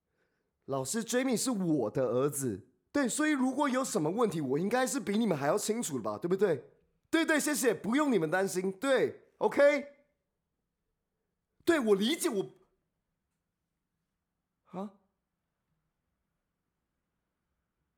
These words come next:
嗯。好。嗯，我知道，我知道。嗯。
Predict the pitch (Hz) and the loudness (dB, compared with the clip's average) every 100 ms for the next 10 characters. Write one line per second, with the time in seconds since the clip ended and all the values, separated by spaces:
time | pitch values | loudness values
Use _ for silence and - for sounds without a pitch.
0 | _ _ _ _ _ - 135 101 _ _ | _ _ _ _ _ -8 -8 -10 _ _
1 | _ _ _ _ _ _ _ _ _ _ | _ _ _ _ _ _ _ _ _ _
2 | _ _ _ _ _ _ _ _ _ _ | _ _ _ _ _ _ _ _ _ _
3 | _ _ _ _ _ _ - 95 87 _ | _ _ _ _ _ _ -18 -18 -18 _
4 | _ _ _ _ _ _ _ _ _ _ | _ _ _ _ _ _ _ _ _ _
5 | _ _ _ _ _ - 135 113 - 156 | _ _ _ _ _ -10 -10 -10 -12 -12
6 | 143 101 120 131 117 _ _ _ _ _ | -10 -12 -12 -14 -14 _ _ _ _ _
7 | - 135 | -16 -14